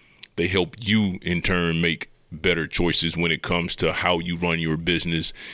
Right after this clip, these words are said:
and which direction you decide to go. Now, with that being said, mentors are extremely important. So if you are thinking about going into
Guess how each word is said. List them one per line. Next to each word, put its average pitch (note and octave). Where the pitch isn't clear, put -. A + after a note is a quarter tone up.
and D#2+
which F2
direction D#2+
you D#2+
decide -
to -
go. -
Now, F2+
with F#2
that F#2
being F#2
said, G#2+
mentors G2
are E2+
extremely F2+
important. E2+
So -
if E2+
you G2
are G2
thinking G#2
about E2+
going F2
into E2+